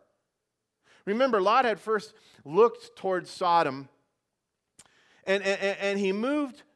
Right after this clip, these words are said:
near it or towards it, setting up his camp, we're told last week when we read through chapter thirteen, in the plains of Jordan just outside of the city of Sodom. But it wasn't long before Sodom,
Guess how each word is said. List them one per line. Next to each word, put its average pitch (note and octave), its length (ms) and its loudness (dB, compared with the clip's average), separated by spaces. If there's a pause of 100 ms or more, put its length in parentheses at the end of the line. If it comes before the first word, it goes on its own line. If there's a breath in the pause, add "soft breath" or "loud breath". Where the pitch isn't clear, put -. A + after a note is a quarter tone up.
(220)
near A3 400 0
it F#3 180 4
or F3+ 140 2
towards A3+ 420 -2
it, F3 160 -4
setting B3 360 -2
up C4+ 120 -4
his G#3 200 -10
camp, E3 440 -8
we're D#3 140 -12
told D#3+ 360 -4
last D3+ 360 -4
week D3 280 -12
when C#3+ 140 -12
we C#3 80 -12
read D3+ 240 -6
through C#3+ 140 -20
chapter C#3 360 -10
thirteen, C#3+ 680 -10
in C#3+ 100 -8
the C#3 80 -8
plains G3 400 -12
of F3 160 -14
Jordan C3+ 380 -10
just D3 400 -10
outside B2 680 -10
of A2+ 140 -18
the A2+ 60 -20
city G2+ 280 -18
of G#2 100 -18
Sodom. C3+ 480 -14 (1040 soft breath)
But C3 120 -6
it C#3+ 40 -8
wasn't E3+ 300 -4
long E3+ 440 -4 (600)
before D#3+ 360 -8
Sodom, D#3 600 -4